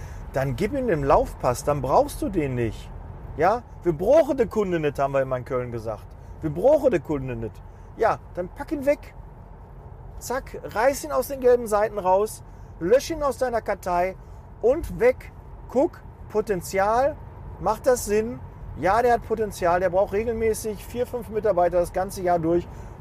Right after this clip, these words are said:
Okay, dann ist es auch wert, dass ich mich da anstrenge. Aber mal eben so eine Woche, zwei, mal einen Helfer platziert, einen Facharbeiter. Nee,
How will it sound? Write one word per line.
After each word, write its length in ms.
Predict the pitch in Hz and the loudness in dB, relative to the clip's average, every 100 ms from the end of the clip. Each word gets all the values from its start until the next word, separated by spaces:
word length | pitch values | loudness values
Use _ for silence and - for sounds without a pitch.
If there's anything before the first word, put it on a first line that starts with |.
| - | 0
Okay, 420 | 226 349 370 285 - - - | 2 6 4 2 -6 -14 0
dann 340 | 202 240 294 - - - - | 4 4 2 -10 -16 -16 -2
ist 180 | 226 240 | 2 4
es 180 | 233 180 | 2 2
auch 200 | 160 143 | 0 2
wert, 360 | 202 226 - - - | 2 2 0 -12 -4
dass 200 | 160 175 | 0 0
ich 60 | 170 | 2
mich 180 | 170 147 | -2 2
da 160 | 156 | 2
anstrenge. 560 | 147 180 - 131 117 113 131 | 2 -2 -4 -2 -2 -6 2
Aber 220 | 170 180 | 4 4
mal 140 | 165 | 4
eben 280 | 147 220 240 | 4 2 2
so 80 | 190 | 0
eine 160 | 160 | 2
Woche, 280 | 160 208 208 | 2 2 0
zwei, 340 | - 175 180 214 | -2 2 4 4
mal 120 | 180 | 2
einen 80 | 160 | 2
Helfer 300 | 165 202 233 | 0 0 -2
platziert, 480 | 196 180 - 190 180 | 0 -2 -2 -4 -2
einen 100 | 160 | -4
Facharbeiter. 680 | 175 185 180 175 170 165 151 - - - - | -2 -2 2 4 4 2 0 -8 -14 -12 -2
Nee, 280 | 143 151 | 2 2